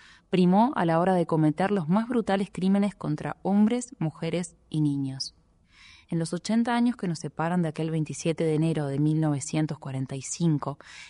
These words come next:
en el que el ingreso a Auschwitz de las tropas soviéticas representa un nuevo capítulo en la historia de la humanidad, resulta imperioso que todos tengamos muy presente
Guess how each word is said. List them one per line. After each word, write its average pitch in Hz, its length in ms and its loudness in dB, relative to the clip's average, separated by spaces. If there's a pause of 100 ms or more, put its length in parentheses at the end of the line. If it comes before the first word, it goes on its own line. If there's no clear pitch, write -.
en 160 120 2
el 151 100 2
que 165 80 -2
el 156 80 0
ingreso 170 500 2
a 180 100 4
Auschwitz 156 520 -2
de 143 80 -8
las 139 160 -8
tropas 165 320 -2
soviéticas 160 840 -4
representa 190 680 0
un 175 80 4
nuevo 185 240 2
capítulo 151 480 -4
en 143 100 -2
la 139 80 -6
historia 170 320 -6
de 170 80 -2
la 151 100 -2
humanidad, 147 640 0 (480)
resulta 202 420 -2
imperioso 190 600 4
que 156 140 -4
todos 240 520 0
tengamos 170 400 2
muy 175 240 2
presente 196 800 0